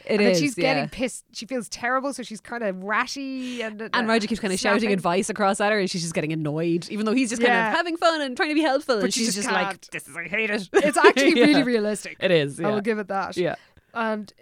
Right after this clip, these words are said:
Speaker 2: Roger doesn't really get how, um, uncomfortable she is.
Speaker 1: Yeah, he's not really getting that she's having a terrible time.
Speaker 2: And he's a bit clueless. But,
Speaker 1: <laughs> He's a
Speaker 2: um,
Speaker 1: bit.
Speaker 2: Jessica dro-, basically drives her home when, so, so she can't spend time with Roger.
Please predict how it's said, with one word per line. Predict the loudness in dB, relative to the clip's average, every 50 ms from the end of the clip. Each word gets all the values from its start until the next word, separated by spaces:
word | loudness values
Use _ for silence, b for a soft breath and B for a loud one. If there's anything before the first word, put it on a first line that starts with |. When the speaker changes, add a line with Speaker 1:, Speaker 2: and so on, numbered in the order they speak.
| -20 -20 -18 -6
Speaker 2:
Roger | -4 -2 -2 -2 -4 -6
doesn't | -8 -8 -8 -8
really | -8 -10 -10 -10
get | -10 -8 -6 -6 -6 -8 -10 -10 -8
how, | -8 -6 -6 -6 -6 -8 -10 -12 -14 -16 -14 -12
um, | -10 -10 -10 -10 -12 -16 -18 -20 -20 -20 _ _ _ _ _ _ _ _ _ -14 -12
uncomfortable | -12 -12 -8 -6 -6 -6 -6 -8 -10 -10 -6 -4
she | -2 0 0
is. | 2 2 2 2
Speaker 1:
Yeah, | 2 2 2
he's | 2 0
not | 0 -2
really | -2 -4 -2
getting | 0 0 0 0 0 -2
that | -4 -6 -8
she's | -8 -8 -8 -10 -10 -12 -14 -14 -12 -10
having | -8 -8 -8 -8 -10
a | -10
terrible | -10 -10 -8 -8 -6 -6 -8 -8
time. | -8 -8 -8 -8 -10 -12 b b b b b b _ -10
Speaker 2:
And | -10 -10 -10 -12 -14 -18 -20 -20 -20 -20 -20
he's | -20 -20 -16 -14 -14 -14
a | -14
bit | -16 -16
clueless. | -16 -18 -18 -18 -18 -18 -20 -20 -20 -20 -20 _ _ _
But, | -8 -8 -8 -8
Speaker 1:
<laughs> |
He's | -10 -8 -8
a | -6 -6 -4
Speaker 2:
um, | -4
Speaker 1:
bit. | -4 -6 -6 -10 -16 -16 -16 _ B -16 -16 B B B B B B B B -8
Speaker 2:
Jessica | -4 -4 -4 -4 -4 -8 -10 -10 -8 -6 -6 -6 -6 -6 -8 -10
dro-, | -10 -10 -8 -8 -8
basically | -8 -8 -8 -8 -10 -14 -16 -16
drives | -14 -8 -6 -4 -2 -2 -4 -4 -8 -10
her | -10 -10
home | -8 -8 -8 -8 -8 -10 -12 -16 -18 -20 _ _
when, | -12 -10 -10 -10 -10 -12 -16 -14 -12
so, | -8 -6 -4 -4 -4 -6 -12 _ -14
so | -8 -4 -2 -2 -2 -2
she | -2 -6 -8 -8 -10
can't | -8 -8 -6 -6 -8 -10 -12
spend | -12 -12 -10 -12 -10 -12 -12
time | -12 -12 -12 -12 -14
with | -14 -12
Roger. | -12 -12 -12 -12 -16 -18 -20